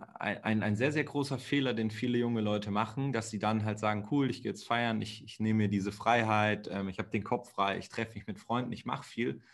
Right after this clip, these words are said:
Das ist ja auch alles in Ordnung und ich finde, das sollte auch, Freundschaft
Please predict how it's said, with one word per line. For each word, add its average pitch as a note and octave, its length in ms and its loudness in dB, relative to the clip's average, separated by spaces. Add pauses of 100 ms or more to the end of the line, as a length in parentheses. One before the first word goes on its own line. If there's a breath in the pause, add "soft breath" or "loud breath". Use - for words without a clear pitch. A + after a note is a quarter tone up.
(600 soft breath)
Das G#2+ 200 -2
ist A2 140 -2
ja A2+ 100 4
auch G#2+ 140 0
alles A2+ 280 0
in G#2 100 0
Ordnung G#2+ 380 0
und F#2+ 200 -2
ich - 60 -12
finde, G2+ 220 2
das F#2+ 240 -2
sollte G#2 280 2
auch, F#2+ 360 -2
Freundschaft G#2 480 -2